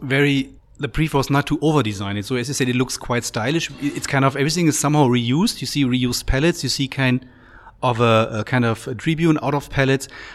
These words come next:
So, I mean, this is the first touch point where our colleagues come and also external visitors. And you, or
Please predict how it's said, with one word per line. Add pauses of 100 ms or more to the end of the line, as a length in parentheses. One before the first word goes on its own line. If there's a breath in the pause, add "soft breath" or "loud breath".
(180 loud breath)
So,
I
mean,
this
is
the
first
touch
point
where
our
colleagues
come
and
also
external
visitors.
And
you, (200)
or